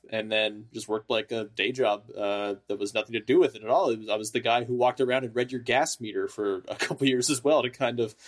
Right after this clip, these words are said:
make ends meet. And eventually with Locked On, I was able to kind of move up the chain a little bit. Uh, you know, I'm now our producer or our manager for our baseball and N H L networks as well, in addition to doing my basketball show.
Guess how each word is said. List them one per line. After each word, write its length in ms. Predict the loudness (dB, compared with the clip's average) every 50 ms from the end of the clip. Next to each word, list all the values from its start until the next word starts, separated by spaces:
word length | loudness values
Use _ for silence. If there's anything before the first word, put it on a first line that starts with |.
| -20 -20 -20 -18 _ -2
make 260 | 0 0 0 0 0
ends 220 | -2 -2 -4 -6 -6
meet. 300 | -4 -2 -2 -2 -4 -4
And 120 | -6 -4 -2
eventually 640 | 0 0 0 0 0 2 2 4 4 4 2 0 -4 _ _ _ _ _ _ _ 2
with 160 | 2 2 4
Locked 320 | 6 4 4 4 4 2
On, 180 | 2 2 2 2
I 60 | 0
was 160 | 0 2 0
able 140 | 0 -2 -2
to 60 | -2
kind 120 | -2 -2 -2
of 80 | -2
move 160 | -4 -2 -2
up 140 | -2 -2 -2
the 80 | _ -2
chain 220 | 0 0 0 0
a 40 | 0
little 160 | 0 0 0
bit. 320 | 2 2 2 2 2 0 -4 -2
Uh, 400 | -2 0 0 0 0 -2 -2 -4 -6 -10
you 80 | -10
know, 140 | -8 -4 -4
I'm 100 | -4 -4
now 220 | -2 -2 -2 0 0
our 240 | 0 0 -2 -4 -6 _ _ _ _ -6
producer 480 | -4 -4 -4 -4 -6 -4 -2 0 0
or 400 | 0 2 0 0 0 -2 -2 -4 -6
our 120 | -8 -8 -8 -6
manager 440 | -4 -2 -2 -2 -4 -4 -6 -6 -4
for 160 | -2 -2 -2
our 160 | -2 -4 -6 -2
baseball 440 | -2 -2 -2 0 0 0 0 0 0
and 80 | -4
N 100 | -4 -6
H 160 | -6 -4 -2 -2
L 120 | -2 0
networks 340 | -2 -4 -4 -4 -6 -8 -8
as 80 | -6
well, 240 | -2 2 2 4 2
in 80 | 2 0
addition 420 | -6 -12 -12 -14 -12 -12 -14 -16
to 80 | -14 -8
doing 220 | -6 -6 -4 -4
my 80 | -4 -2
basketball 500 | -2 0 -2 -2 -4 -6 -6 -4 -4 -4
show. 380 | -4 -2 -2 -2 -2 -2 -4